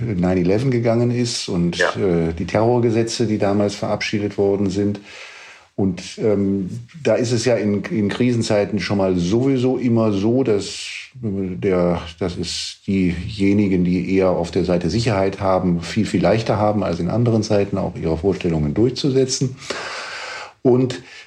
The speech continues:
Speaker 1: ähm, hinzu kommt, ja, vielleicht mal als Frage, ob Sie das auch so sehen, äh, nach meiner Beobachtung eine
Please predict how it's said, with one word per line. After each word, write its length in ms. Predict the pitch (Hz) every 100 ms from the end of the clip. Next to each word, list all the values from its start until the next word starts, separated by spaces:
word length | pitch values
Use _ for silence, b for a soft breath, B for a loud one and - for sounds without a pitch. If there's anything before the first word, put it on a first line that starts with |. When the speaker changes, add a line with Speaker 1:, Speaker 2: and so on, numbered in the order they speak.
| B
Speaker 1:
ähm, 220 | 113 117 123
hinzu 560 | 123 127 - 180 202 -
kommt, 640 | 180 185 190 175 - - - _ _ -
ja, 460 | 123 120 143 131 - - - - - 147 90 104
vielleicht 340 | - 117 117
mal 280 | 113 110 92 71
als 200 | 87 95
Frage, 380 | - 110 123 123
ob 140 | 104
Sie 180 | - 110
das 340 | 104 104 - -
auch 180 | 107
so 200 | 117 131
sehen, 440 | 104 113 113 117 113 B B B B -
äh, 200 | 107 107
nach 200 | 104 98
meiner 240 | 107 123
Beobachtung 580 | 127 127 120 107 123 117
eine 400 | 107 101 107 110